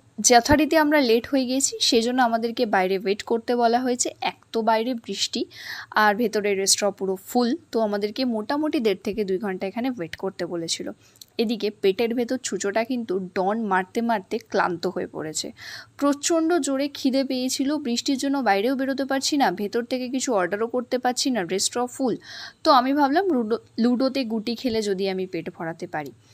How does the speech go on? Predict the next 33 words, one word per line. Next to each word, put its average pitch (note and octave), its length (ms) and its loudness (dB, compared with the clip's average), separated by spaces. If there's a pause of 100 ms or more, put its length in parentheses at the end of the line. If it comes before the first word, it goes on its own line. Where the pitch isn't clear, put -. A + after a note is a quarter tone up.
(340)
তো F#3+ 420 4
end A3 140 -2
of A#3 80 2
the A#3 140 -6
session-এ A#3+ 400 -2
গিয়ে A#3+ 160 -4
দেখলাম C#4 280 0
যে D4+ 120 0
না, F#3 180 4
লুডোতে A3 600 -2
গুটি A#3 300 -4
খেলে A#3 320 -2
পেট G#3 280 0
ভরে F3+ 340 0
না, A#3 180 -4 (200)
ওটা G#3+ 140 0
just A3 380 0 (140)
এমনি। G3+ 340 2 (640)
তো G3+ 360 4 (140)
তারপরে B3+ 400 6
মোটামুটি B3+ 520 0
কিছুক্ষণ A#3 380 -4
ওয়েট G3+ 200 -2
করার G#3+ 300 0
পরই F#3+ 360 0
আমি G3 220 -2
আমার F3+ 160 -4 (100)
টেবিল F#3 280 0
পেয়েছিলাম, F#3 600 -4
এবং G3+ 300 -4
টেবিল A3 260 2
পেয়ে F4+ 220 2
সবথেকে D4+ 640 -4